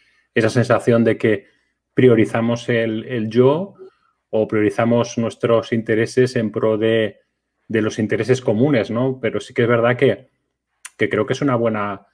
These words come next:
también, no sé si llamarlo lección, pero sí que al menos es un poco un buen consejo el que podamos, eh, priorizar, eh, y más en, en un grupo, eh, trabajando en un grupo,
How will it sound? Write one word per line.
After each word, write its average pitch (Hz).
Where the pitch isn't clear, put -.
también, 110
no 110
sé -
si 117
llamarlo 110
lección, 127
pero -
sí -
que 113
al 107
menos 107
es -
un 107
poco 110
un 110
buen 107
consejo 107
el 107
que -
podamos, 104
eh, 110
priorizar, 113
eh, 101
y 107
más 117
en, 104
en 98
un 107
grupo, 135
eh, 98
trabajando 101
en 107
un 107
grupo, 117